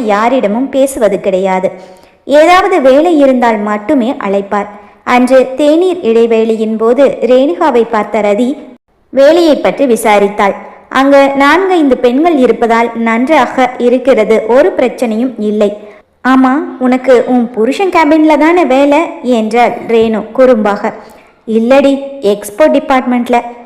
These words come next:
அங்க ரோஹன்னு ஒருத்தன் இருக்கான், நம்மளை விட சின்ன பையன்தான், சரியான ஆர்வக்கோளாறு, இம்சை. வந்த முதல் நாளே வழியறான், அது மட்டுமா லட்டுன்னு நிக்நேம் வச்சு கூப்பிடுறான்"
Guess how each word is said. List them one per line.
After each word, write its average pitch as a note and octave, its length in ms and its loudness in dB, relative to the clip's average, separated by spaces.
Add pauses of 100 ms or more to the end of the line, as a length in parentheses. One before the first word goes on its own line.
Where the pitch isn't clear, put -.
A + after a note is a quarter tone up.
(160)
அங்க G#3 260 -2
ரோஹன்னு C4+ 540 2
ஒருத்தன் B3 300 0
இருக்கான், A#3 420 -4
நம்மளை F#3 280 -2
விட A3 200 2
சின்ன D4 340 0
பையன்தான், C#4 480 0 (300)
சரியான A3 640 0
ஆர்வக்கோளாறு, C4+ 680 4 (120)
இம்சை. A3+ 440 -2 (360)
வந்த G#3 320 0
முதல் B3 320 2
நாளே C4 380 2
வழியறான், B3+ 720 0
அது G3 240 -2
மட்டுமா B3 420 0 (220)
லட்டுன்னு A3 640 0 (460)
நிக்நேம் B3+ 540 0
வச்சு B3+ 220 -4
கூப்பிடுறான்" A3+ 640 -2